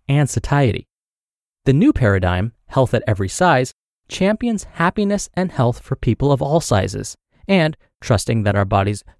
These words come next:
know best how to achieve and maintain a healthy weight. Decades of research make it clear. Biologic safeguards prevent most people from maintaining weight loss, despite vigilant dieting and exercise. Research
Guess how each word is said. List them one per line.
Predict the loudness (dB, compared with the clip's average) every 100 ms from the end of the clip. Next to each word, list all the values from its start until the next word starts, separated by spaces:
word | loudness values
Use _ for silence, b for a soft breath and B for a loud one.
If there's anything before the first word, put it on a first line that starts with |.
| -6
know | 0 0
best | 2 2 2 -2 -4
how | -2
to | 0
achieve | -2 -4 -4 -4 -6
and | -6 -4 -2
maintain | -4 -4 -4 -2 -4 -4
a | -2
healthy | -2 -2 0
weight. | 2 0 -2 _ _ _ _ _ _ -4
Decades | -2 0 0 0
of | -4
research | -6 -2 -2 -2
make | -4 -4
it | -6
clear. | -4 -4 -4 -8 _ _ _ _ _ -2
Biologic | 2 2 2 0 -4
safeguards | -4 -4 -4 0 0 0
prevent | -4 -6 -6 -2
most | -2 -2 -2
people | -4 -2 -4
from | -4 -2
maintaining | -2 -2 -2 -2 0
weight | 0 0
loss, | -6 -8 -14 _ _ _
despite | -4 -4 0 0 0 -4
vigilant | -2 0 2 0 0
dieting | -2 0 0 -2
and | -4
exercise. | -4 -6 -6 -6 -8 -14 -20 _ _ _ _ -4
Research | -2 0 2 2 2